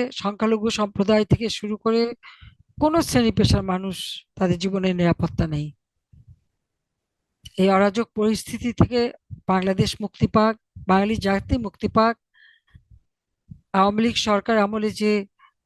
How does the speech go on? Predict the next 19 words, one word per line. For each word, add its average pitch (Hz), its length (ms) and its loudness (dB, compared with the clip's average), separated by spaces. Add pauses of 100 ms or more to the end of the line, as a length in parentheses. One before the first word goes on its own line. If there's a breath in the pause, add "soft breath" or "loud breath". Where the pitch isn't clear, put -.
(180)
সারা 202 200 2
বিশ্বব্যাপী 220 640 2
উন্নয়নের 214 540 -2
রোল 214 240 2
মডেল 214 320 0
হিসেবে 220 320 0
বাংলাদেশ 196 460 0
মর্যাদা 196 360 -2
পেয়েছিল, 226 420 -2 (960 loud breath)
শান্তির 233 520 2
দেশ 247 240 0
হিসেবে 240 300 -2
মর্যাদা 202 400 -2
পেয়েছিল, 214 420 -2 (1000 loud breath)
সেই 208 180 2
মর্যাদা 202 480 2
আজকে 208 260 -4
হারিয়ে 196 360 2
গেছে। 202 320 -4